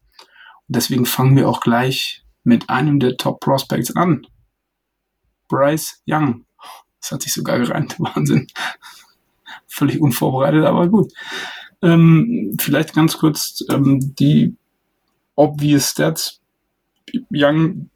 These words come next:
wird zweiundzwanzig zur Saison, ist fünf zehn groß nur und wiegt zweihundertvier Pfund.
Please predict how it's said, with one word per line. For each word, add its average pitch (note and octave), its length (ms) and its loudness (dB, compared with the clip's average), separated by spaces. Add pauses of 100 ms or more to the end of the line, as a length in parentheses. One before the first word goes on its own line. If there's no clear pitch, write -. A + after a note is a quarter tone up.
wird D3+ 360 -2
zweiundzwanzig D#3 800 0
zur E3+ 180 2
Saison, D#3 500 4 (640)
ist - 180 -6
fünf F#3 320 2
zehn F3 480 2
groß C#3+ 500 2
nur G3 360 2
und C#3 240 2
wiegt D3 200 -2
zweihundertvier D3+ 1300 0
Pfund. - 760 -2